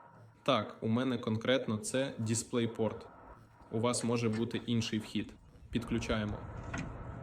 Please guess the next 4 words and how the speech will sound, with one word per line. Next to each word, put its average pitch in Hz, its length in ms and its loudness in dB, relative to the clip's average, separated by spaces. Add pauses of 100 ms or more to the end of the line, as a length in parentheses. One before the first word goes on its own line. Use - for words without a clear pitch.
(1400)
Ось. - 180 0 (1500)
Далі. 113 300 6 (1900)
Як 113 340 6
бачимо, 165 600 2